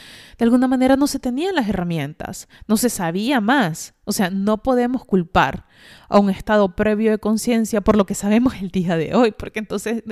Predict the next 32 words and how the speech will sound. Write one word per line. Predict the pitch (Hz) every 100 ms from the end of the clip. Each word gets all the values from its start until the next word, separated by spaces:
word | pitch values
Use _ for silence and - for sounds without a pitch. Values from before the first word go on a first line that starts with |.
| -
eh, | 226 - - - -
es | -
como | - 269
perseguirle | 226 220 226 185 196 220
la | 220
cola | - 185 226
al |
ratón. | - - 233 233 175 -
O | 226
sea, | 208
no, | 196 196 190 _ _ _ _ _ _ - - - _ -
no | - 233 226
podíamos | 247 233 269 302 214
haber | 202 196
sabido | 196 202 220 220 226
lo | 214
que | 196
sabemos | 190 190 180 214 - -
hoy | 214 196
si | 185 220
esa | 196 220
circunstancia | - 202 190 180 - 220 220 196
no | 175
hubiese | 170 170 165 165
sucedido. | 185 - 151 117 117 110 - _ _ _ -
Pero | 196
entonces | 196 190 190
tampoco | - 180 196 226
podemos | 202 208 190 190 196
culpar | - 185 175 - 208 185 196 - _ _ _ _ _ -
a | 190 185 196 - _ -
esa, | 214 196 196 185